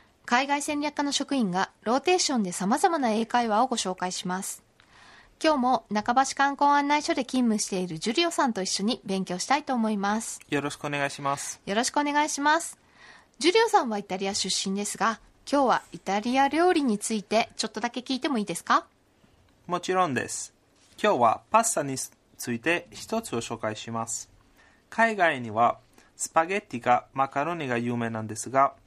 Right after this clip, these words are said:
Speaker 2: イタリアでは実はパスタの種類は三百以上があります。じゃあ、ここで前回の練習をしてみましょう。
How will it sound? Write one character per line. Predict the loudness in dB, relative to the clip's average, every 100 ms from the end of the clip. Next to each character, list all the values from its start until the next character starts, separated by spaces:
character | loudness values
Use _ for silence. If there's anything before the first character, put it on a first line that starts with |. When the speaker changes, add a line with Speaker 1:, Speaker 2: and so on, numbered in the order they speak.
| _ _
Speaker 2:
イ | -4
タ | 2 2 4
リ |
ア | 2
で | 2
は | 2 0
実 | -4 -2
は | 0 2
パ | 2
ス | 2 2
タ | -2
の | -4
種 | -6 -4
類 | 0
は | 2 2
三 | 2 0 0
百 | -2 -2 -4
以 |
上 | -2
が | 2
あ | 0
り | 0
ま | -8
す。 | -12 -14 -16 _ _ _ _ _ _ _ _ _ -4
じ | 2
ゃ | 4
あ、 | 2 -4 _ -10
こ | -4
こ | -2
で | -2 -2
前 | -2 -2
回 | -2 -2
の | -2 -6
練 | -6
習 | -6 -6
を |
し | -4
て | -4
み | -6
ま | -6 -6
し | -4
ょ | -4 -6
う。 | -16 _ _ _